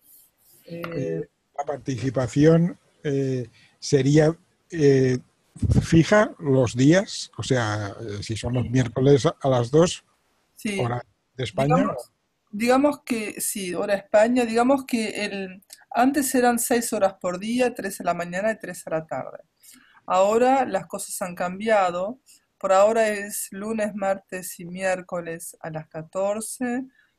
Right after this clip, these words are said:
Speaker 1: Luego están, bueno, el jueves, y hay muchas cosas que están pasando. Y también en cada idioma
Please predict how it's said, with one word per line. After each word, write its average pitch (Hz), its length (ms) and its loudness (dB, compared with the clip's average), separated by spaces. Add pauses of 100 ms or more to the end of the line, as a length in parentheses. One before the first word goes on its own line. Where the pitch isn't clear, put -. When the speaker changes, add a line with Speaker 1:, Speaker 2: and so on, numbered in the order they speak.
(100)
Speaker 1:
Luego 202 380 -4
están, 190 680 -2 (280)
bueno, 180 180 -4
el 170 80 -6
jueves, 220 800 -6
y 175 240 -14
hay 185 80 -6
muchas 262 380 -6
cosas 226 440 -6
que - 100 -16
están 165 280 -10
pasando. 175 800 -8 (400)
Y 196 160 -10
también 208 560 -2
en 214 160 -4
cada 202 320 0
idioma 214 720 0